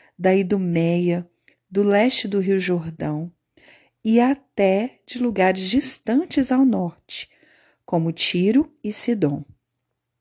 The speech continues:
A notícia de seus milagres havia se espalhado para longe e um grande número de pessoas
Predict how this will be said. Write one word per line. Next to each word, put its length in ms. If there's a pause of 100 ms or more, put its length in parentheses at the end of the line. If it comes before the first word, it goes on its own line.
(760)
A 60
notícia 560
de 100
seus 300
milagres 640
havia 360
se 140
espalhado 580
para 260
longe 640 (640)
e 160
um 160
grande 600
número 360
de 160
pessoas 1000